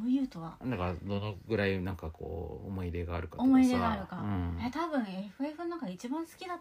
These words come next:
Speaker 1: たんじゃないかな。
Speaker 2: あ、一番なんだ。
Speaker 1: うん。
Speaker 2: ちなみに真城さんはドラクエとエフエフで言うとどうな、ど-、どうなの？思い入れの程度としては。
Speaker 1: あ、ドラクエ派ですね。
Speaker 2: まあ、だよね。だから、
Speaker 1: うん。
Speaker 2: 真城さんはどっちかというともう、もう心、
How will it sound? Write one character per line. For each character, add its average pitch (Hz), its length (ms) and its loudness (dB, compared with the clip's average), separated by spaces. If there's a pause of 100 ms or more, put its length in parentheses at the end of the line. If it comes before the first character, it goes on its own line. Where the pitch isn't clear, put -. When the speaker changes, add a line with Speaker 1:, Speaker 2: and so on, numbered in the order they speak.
Speaker 1:
た 254 80 -2
ん 226 80 0
じ 208 80 -4
ゃ 196 40 -2
な 190 100 -4
い 180 40 -4
か - 100 2
な。 220 120 4
Speaker 2:
あ、 - 20 2
一 254 140 6
番 135 200 10
な 76 60 2
ん 62 120 -4
だ。 78 220 -8
Speaker 1:
う 240 60 -2
ん。 240 300 4 (280)
Speaker 2:
ち - 100 2
な 262 80 10
み 294 60 8
に 233 60 10
真 190 80 10
城 339 240 6
さ - 160 -2
ん - 60 -4
は 294 100 8
ド 170 140 10
ラ 240 100 10
ク - 160 0
エ 262 80 6
と 247 120 4
エ 233 80 8
フ 220 120 0
エ 226 60 8
フ 220 120 6
で 208 120 4
言 208 160 6
う 208 40 4
と 202 140 2
ど 90 200 2
う 76 40 -4
な、 - 100 -10 (540)
ど-、 110 240 -4 (460)
ど 101 240 0
う 73 40 -2
な - 100 -10
の？ - 120 -14
思 90 160 -4
い 82 60 -2
入 82 100 -4
れ - 60 -8
の - 160 -12 (160)
程 82 120 -2
度 69 120 -4
と - 100 -8
し 80 100 -12
て - 100 -10
は。 - 80 -12
Speaker 1:
あ、 - 40 -20 (300)
ド 208 80 -8
ラ 233 100 -6
ク 269 140 -6
エ 262 60 0
派 233 200 -6
で 220 140 -10
す - 80 -16
ね。 - 160 -10
Speaker 2:
ま 175 100 4
あ、 170 40 4
だ 214 100 8
よ 80 140 4
ね。 - 220 -6
だ - 120 -2
か 120 100 2
ら、 107 220 4
Speaker 1:
う - 20 0
ん。 110 40 -2
Speaker 2:
真 131 80 0
城 233 200 -2
さ 233 200 0
ん 240 180 4
は 170 80 4
ど 107 80 6
っ 107 40 2
ち - 120 -12
か 139 100 -2
と 95 120 -4
い - 20 -6
う - 20 -6
と 90 80 -4
も 87 260 -2 (160)
う、 80 160 -6
も 95 140 -4
う 87 60 -6 (160)
心、 131 500 2